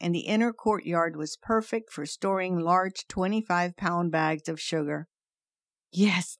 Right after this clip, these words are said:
they did sell a lot of sugar. The bags mounted in a crisscross pattern and reached over eight feet in height. It became my sugar mountain.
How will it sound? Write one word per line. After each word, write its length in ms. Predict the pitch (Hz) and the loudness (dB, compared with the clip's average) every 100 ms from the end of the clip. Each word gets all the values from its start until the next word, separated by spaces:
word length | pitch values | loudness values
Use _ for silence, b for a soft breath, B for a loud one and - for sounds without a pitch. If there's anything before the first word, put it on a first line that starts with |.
| - | 0
they 160 | 180 | 2
did 260 | 165 185 165 | 4 0 0
sell 440 | - 180 156 151 | 0 4 4 4
a 60 | 151 | 0
lot 220 | 147 143 | 0 0
of 100 | 143 | -2
sugar. 420 | - 156 147 151 160 _ _ _ _ _ _ _ _ _ | -4 -2 -2 -4 -8 _ _ _ _ _ _ _ _ _
The 80 | 196 | -2
bags 500 | 185 196 220 247 - | 4 6 6 2 -2
mounted 760 | 196 196 214 208 165 147 160 208 | 2 4 4 2 0 0 -2 -4
in 100 | 180 | -6
a 80 | 156 | -6
crisscross 720 | - - 269 - - 208 202 | -4 0 0 -2 2 2 2
pattern 500 | - 196 180 170 165 | -4 0 2 2 -2
and 160 | 160 156 | -4 -4
reached 400 | 196 226 220 - | -4 -4 -4 -2
over 260 | 165 147 - | -2 -4 -6
eight 280 | 196 220 220 | -2 -2 -4
feet 340 | - 196 170 - | -6 -6 -6 -4
in 140 | 170 | -2
height. 500 | 165 165 147 - - - _ _ _ _ _ _ _ _ | -2 -2 -4 -6 -14 -20 _ _ _ _ _ _ _ _
It 140 | 220 196 | -2 0
became 500 | 175 - 202 208 214 | 0 2 4 6 6
my 160 | 175 | 4
sugar 380 | 165 - 165 165 | 2 -2 -2 0
mountain. 480 | 151 139 - 139 | 0 0 -2 -6